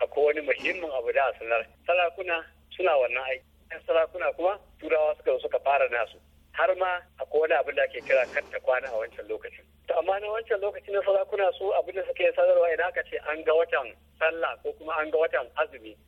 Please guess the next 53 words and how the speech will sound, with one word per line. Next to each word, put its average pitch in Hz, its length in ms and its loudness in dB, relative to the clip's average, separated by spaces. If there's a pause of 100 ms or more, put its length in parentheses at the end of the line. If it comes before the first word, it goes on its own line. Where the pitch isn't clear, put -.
a - 20 2
wasu 156 300 4
garurrukan 165 480 2
da 143 100 4
aka 147 220 -4
samu 135 340 0
makaɗa 147 400 0
ne 131 160 -8
sukan 120 240 -6 (160)
kwana 151 480 0
suna 156 240 -4
kiɗa. - 220 -6 (260)
Su 135 80 -6
hau 151 240 2
wani 160 160 -2
tudu 175 240 -10
ko 147 160 2
karofi 160 560 -2
ko 160 140 4
na 165 120 4
abu 139 120 -2
mai 117 100 -4
tudu, 151 240 -10 (140)
yadda 156 260 0
ƙauyuka 160 460 0
za 147 160 4
su 127 80 -14
dinga 143 240 0
jin 131 180 -10
duk - 220 0
abin 156 260 -4
da 147 60 -2
yake - 180 -6
faruwa 127 300 4
da 117 100 -6
sun 147 160 -10
ji 160 60 0
wannan 131 240 0
kiɗa 151 240 0
sun 127 160 2
san 131 180 0
cewa, 117 160 2
eh, 123 320 -4 (220)
a, 104 260 -2 (240)
an 131 80 -4
ga 135 80 2
watan 131 380 4
sallah 123 260 0
kenan, 139 320 -4 (220)
kowa 143 240 2
ya 117 80 -4
shirin 120 260 -12
yin 101 100 -12